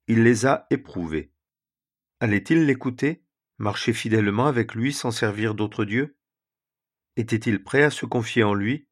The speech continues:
et à compter sur lui pour répondre à leurs besoins, ouvrant leur bouche toute grande pour que l'Éternel la remplisse ? Versets onze et douze.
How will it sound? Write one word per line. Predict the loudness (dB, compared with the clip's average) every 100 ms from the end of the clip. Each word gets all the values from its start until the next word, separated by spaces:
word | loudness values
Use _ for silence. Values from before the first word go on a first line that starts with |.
| -4
et | -2
à | -2
compter | -4 -2 -4
sur | -2 -2
lui | -2
pour | -4 -2 0
répondre | 0 0 0 0
à |
leurs | 0 0
besoins, | -2 0 -2 -4 _ _ _ _ _ _ _ _
ouvrant | -6 -4 0 2
leur | 2 0
bouche | -2 -4 -4
toute | -6 -4
grande | 0 2 2 -2 -8
pour | -12
que | -4
l'Éternel | -2 -2 -2 0 0 2
la | 2
remplisse ? | 0 -6 -10 -10 -18 _ _ _ _ _ _ _ _ _ _ _ _ _ _ _ _ _ _ _ _
Versets | -4 -2 -2 0
onze | 0 0 -2
et |
douze. | -2 -4 -6 -10